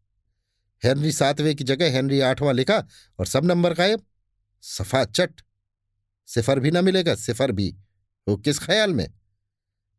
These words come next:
दर्जनों तो जेम्स हुए हैं, दर्जनों विलियम, कौड़ियों चार्ल्स। दिमाग चक्कर खाने लगता है, आंधी रोग हो जाता है। इन अभागों को नाम भी न जुड़ते थे। एक ही नाम के पीछे दोयम, सोयम, चहारुम,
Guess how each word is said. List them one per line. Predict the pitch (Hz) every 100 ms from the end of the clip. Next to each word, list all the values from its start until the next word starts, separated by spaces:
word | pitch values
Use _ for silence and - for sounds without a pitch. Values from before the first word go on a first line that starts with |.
| -
दर्जनों | 92 139 165 175
तो | 170
जेम्स | 123 135 175 160
हुए | 151 156
हैं, | 220 - _ _ _ 98
दर्जनों | 143 147 160 131
विलियम, | 92 131 180 196 196 _ _ _
कौड़ियों | - 156 165 151
चार्ल्स। | 98 165 113 95 - _ _ _ _ -
दिमाग | 110 143 -
चक्कर | - - 208
खाने | 202 104 90
लगता | 80 - 95
है, | 143 - _ _ _ _ -
आंधी | 101 123 143
रोग | 190 156 113
हो | 98
जाता | 85 73 87
है। | 165 117 - _ _ -
इन | 117
अभागों | 117 117 131 151
को | 151
नाम | 110 104 113
भी | 190
न | 131
जुड़ते | 98 87 -
थे। | - - _ _ _ _ _ _ _ 76
एक | 80
ही | -
नाम | 95 98 98
के | 101
पीछे | 98 92 98
दोयम, | 101 107 110
सोयम, | 104 101 110 110
चहारुम, | 101 101 113 120